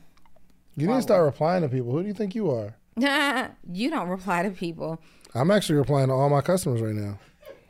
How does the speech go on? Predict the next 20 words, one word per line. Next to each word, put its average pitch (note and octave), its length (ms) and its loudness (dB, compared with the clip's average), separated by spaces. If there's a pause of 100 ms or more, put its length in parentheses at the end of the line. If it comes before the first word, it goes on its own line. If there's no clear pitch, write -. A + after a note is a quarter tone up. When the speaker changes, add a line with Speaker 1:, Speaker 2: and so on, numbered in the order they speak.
(120)
Speaker 2:
They F#3+ 140 -4
had A3 160 -2
to F3+ 80 -4
pay G#3+ 240 -4
you A#3 180 -2
for F3+ 220 -4
a E3+ 40 -2
response. D#3+ 680 -8 (380)
Speaker 1:
Hey, F3 360 4
real F3 280 6
quick, G3 440 4
uh, D#3 560 4 (1120)
What D3+ 360 4
It F#3 120 6
Is F#3 200 6
Podcast, D#3+ 480 4
I D3 60 0
can't D#3 180 0
find D3+ 300 2
you. C3 180 -2